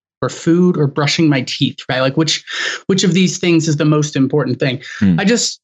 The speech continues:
Speaker 1: I just kind of, like, go about my day, and I'm not spending a lot of mental energy going through this. And so a heuristic is a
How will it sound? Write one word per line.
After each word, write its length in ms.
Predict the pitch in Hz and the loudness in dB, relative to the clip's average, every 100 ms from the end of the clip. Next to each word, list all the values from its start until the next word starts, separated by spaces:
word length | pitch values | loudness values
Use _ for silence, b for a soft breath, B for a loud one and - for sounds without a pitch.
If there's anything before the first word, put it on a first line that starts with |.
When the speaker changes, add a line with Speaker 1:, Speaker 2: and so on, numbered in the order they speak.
| - | -8
Speaker 1:
I 40 | 175 | -6
just 160 | 185 | -4
kind 120 | 220 | -2
of, 40 | 202 | -2
like, 120 | 190 | 0
go 100 | 185 | 0
about 180 | 165 151 | 0 0
my 140 | 135 | 0
day, 260 | 139 196 135 | -2 -2 -2
and 80 | 151 | 0
I'm 80 | |
not 160 | 175 151 | -2 -2
spending 340 | - 202 185 | -4 0 2
a 60 | 160 | 4
lot 200 | 160 139 | 2 0
of 100 | 147 | 2
mental 420 | 151 160 147 139 | 2 2 0 0
energy 380 | 143 147 139 139 | 0 0 0 0
going 240 | 139 123 | 0 -2
through 160 | - 233 | 0 0
this. 240 | 151 135 | 0 0
And 100 | 156 | 0
so 120 | 151 180 | 0 0
a 40 | |
heuristic 560 | 143 208 240 240 254 - | 0 0 0 0 -4 0
is 280 | 190 180 - 156 | 0 -2 -4 0
a 340 | 151 143 | 2 2